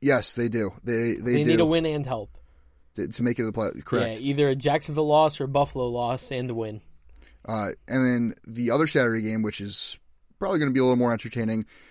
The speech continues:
Speaker 1: uh, is Houston at Indianapolis.
Speaker 2: I got Houston there. Um, that game's gonna be really good.
Speaker 1: Well, I think Indy's a really well-coached team, and that's another team that's faced a lot of adversity this
Speaker 2: Yeah.
Speaker 1: year. They've really exceeded expectations. Um, so is Houston.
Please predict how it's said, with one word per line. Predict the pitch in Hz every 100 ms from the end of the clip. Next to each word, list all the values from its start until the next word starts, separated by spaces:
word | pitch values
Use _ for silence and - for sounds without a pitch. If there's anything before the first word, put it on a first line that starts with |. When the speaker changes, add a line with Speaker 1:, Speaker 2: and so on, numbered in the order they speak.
| _ -
Speaker 1:
uh, | 113 107
is | 104 101
Houston | 127 - 120
at | 113
Indianapolis. | 113 107 107 107 104 110 110 - - - _ _ _ _ _ - -
Speaker 2:
I | 143
got | 196
Houston | 160 185 - 131
there. | 117 113 -
Um, | 135 131 123
that | 143 170
game's | 185
gonna | 156 165
be | 139
really | 127 143 135
good. | 127 113 92 - -
Speaker 1:
Well, | 151 147 135 - -
I | 135
think | 139 - 165 175 - - _ _ -
Indy's | 135 135 127 104
a |
really | 98 95 104 110 110
well-coached | 104 101 104 104 95 -
team, | 113 110 107 - _ _ _
and | -
that's | 120 113
another | 120 107
team | 107 117
that's | 110
faced | - 107 -
a |
lot | 104 98 101
of |
adversity | 101 104 101 117 107
this | 98
Speaker 2:
Yeah. | 113
Speaker 1:
year. | 107 - -
They've | - 104
really | 113 107 110
exceeded | 104 - 110
expectations. | 107 - 104 - 107 107 117 123 - - - - -
Um, | 117 113 101 - - - - - - - - - - -
so | 160
is | 156
Houston. | 190 85